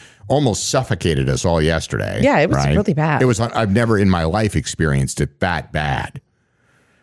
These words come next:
Speaker 1: And bouncing through the yard and then onto one of the big maple trees up front is a black squirrel. And if you're not familiar with what that symbolizes,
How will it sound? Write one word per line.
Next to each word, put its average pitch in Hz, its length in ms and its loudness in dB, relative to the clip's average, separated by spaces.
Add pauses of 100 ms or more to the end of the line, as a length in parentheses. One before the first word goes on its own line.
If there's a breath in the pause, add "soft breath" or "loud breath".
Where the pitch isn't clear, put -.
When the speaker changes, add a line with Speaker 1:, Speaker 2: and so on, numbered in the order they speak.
(340)
Speaker 1:
And 92 280 2
bouncing 156 680 0
through 135 160 4
the 135 100 4
yard 101 520 4
and 85 180 4
then 82 100 0
onto 98 360 2
one 90 140 2
of 90 60 2
the 82 60 2
big 85 160 2
maple 80 360 2
trees 71 360 0
up 85 160 0
front 62 480 -2 (1040)
is 73 220 2
a 67 140 0
black 80 680 -4 (640)
squirrel. - 720 -4 (1120 soft breath)
And 90 220 2
if 78 240 0
you're 92 280 4
not 113 200 2
familiar 95 540 2
with 76 260 0
what 87 160 0
that 76 220 -2
symbolizes, 73 1040 -2